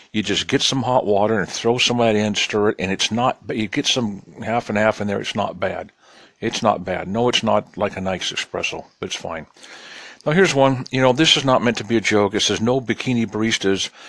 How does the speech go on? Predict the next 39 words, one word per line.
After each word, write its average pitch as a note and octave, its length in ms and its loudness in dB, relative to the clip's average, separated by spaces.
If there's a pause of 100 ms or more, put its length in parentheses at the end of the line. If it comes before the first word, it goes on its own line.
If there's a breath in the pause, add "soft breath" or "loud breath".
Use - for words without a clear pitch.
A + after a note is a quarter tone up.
(180 loud breath)
Your G#2 140 0
right G#2 220 2
to - 80 -2
serve - 280 0
coffee G#2 320 2
while F#2+ 220 2
exposing G#2+ 460 0
body G2 260 0
parts G2+ 400 -4
is D#2 180 -8
not G2 240 -2
in F2+ 160 -6
the E2+ 80 -6
Constitution." E2+ 720 -8 (640 loud breath)
We've F3 160 2
covered B2 300 2
this A2 120 2
before. F2+ 460 -4 (960 loud breath)
And C3 200 -2
what D#3 100 2
it A2 80 0
is, A2+ 260 4
is G#2+ 160 -2
these, G#2+ 340 0
uh, G#2 420 4 (140)
well, A2 260 -2
you, A2 120 -4 (500)
let's G#2+ 220 -4
speak - 260 -2
for - 100 -2
itself A#2 320 2
here. F#2+ 100 0
It - 60 -4
says, G2+ 180 0
"Everywhere A#2 380 0
you G#2 120 -4
look, A2+ 220 0
there's F#2+ 200 -2
kiosks. G2+ 640 -2